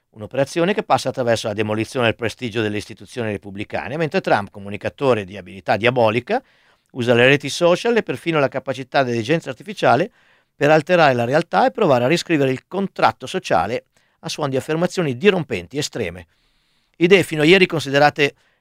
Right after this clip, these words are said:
semplicemente improponibili, roba da liquidita-, liquidare come scherzi di cattivo gusto, acquistano concretezza. E qui il cu-, è qui il cuore della scommessa di Trump.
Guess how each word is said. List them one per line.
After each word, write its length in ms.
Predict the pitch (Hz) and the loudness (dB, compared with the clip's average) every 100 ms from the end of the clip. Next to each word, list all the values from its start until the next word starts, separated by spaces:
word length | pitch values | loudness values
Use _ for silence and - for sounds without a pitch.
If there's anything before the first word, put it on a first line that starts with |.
| _ | _
semplicemente 580 | - 165 151 170 196 202 | -6 -4 -2 2 2 4
improponibili, 960 | 170 151 165 160 156 143 120 104 110 | 2 2 2 4 2 2 0 0 0
roba 260 | 113 151 160 | 2 2 2
da 120 | 135 | 0
liquidita-, 460 | 131 139 143 131 156 | -2 0 -2 -2 -8
liquidare 360 | 143 143 151 165 | -6 -2 0 0
come 200 | 139 120 | -2 -6
scherzi 400 | - 160 156 147 | -2 -2 -2 -8
di 80 | |
cattivo 360 | 131 123 135 131 | -8 -6 -4 -4
gusto, 460 | 127 180 - 214 262 _ _ _ _ | -2 -4 -2 -4 -4 _ _ _ _
acquistano 540 | 139 - 160 - 208 202 | -8 -2 -2 -2 -2 -2
concretezza. 800 | 175 156 175 180 92 - - 90 _ _ _ - | -2 -2 -2 -4 -6 -10 -16 -18 _ _ _ 0
E 160 | 160 | 0
qui 320 | - 262 226 - _ _ _ _ _ | 4 4 4 0 _ _ _ _ _
il 180 | 123 | -18
cu-, 160 | - 113 | -16 -2
è 160 | 151 - | -2 2
qui 180 | 226 | 2
il 100 | 185 | 2
cuore 320 | - 135 113 104 | 0 0 0 0
della 200 | 104 101 | -6 -10
scommessa 580 | - 110 104 110 - | -12 -16 -12 -12 -12
di 120 | 98 92 | -14 -16
Trump. 340 | 101 85 78 | -16 -16 -18